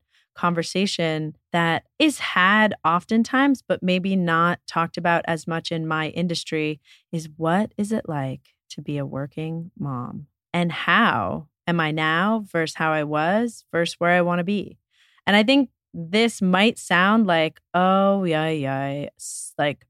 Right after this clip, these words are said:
some version of a sob fest, but it's not really, because I think I would wanna start this episode by saying that we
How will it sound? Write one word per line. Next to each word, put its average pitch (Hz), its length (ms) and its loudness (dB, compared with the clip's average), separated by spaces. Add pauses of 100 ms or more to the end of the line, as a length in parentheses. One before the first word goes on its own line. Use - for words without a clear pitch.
(220)
some 185 300 0
version 175 280 0
of 160 120 -4
a - 20 -6
sob 175 400 0
fest, 147 420 -2
but 190 320 0
it's 214 220 -2
not 233 300 4
really, 180 380 0
because 180 340 -4
I 190 80 4
think 208 240 -2
I 202 80 4
would 175 160 0
wanna 170 180 0
start 185 480 0
this 160 180 -6
episode 165 460 -4
by 156 80 -2
saying 170 380 -2
that 160 260 -2 (140)
we 202 160 4